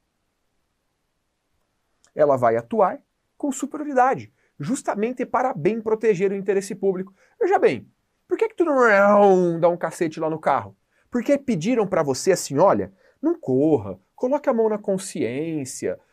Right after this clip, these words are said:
faz assim, por favor, estamos pedindo." Tá pedindo? Não, ela tá mandando.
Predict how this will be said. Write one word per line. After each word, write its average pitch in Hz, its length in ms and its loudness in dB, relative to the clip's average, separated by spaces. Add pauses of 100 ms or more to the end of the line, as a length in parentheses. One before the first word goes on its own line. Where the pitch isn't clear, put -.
(100)
faz 302 220 0
assim, 196 300 -2
por 302 180 0
favor, 156 600 2
estamos 220 340 -4
pedindo." 160 640 -6 (280)
Tá 311 100 2
pedindo? 143 640 -2 (200)
Não, 359 480 0 (140)
ela 392 180 -4
tá 370 120 0
mandando. 339 760 0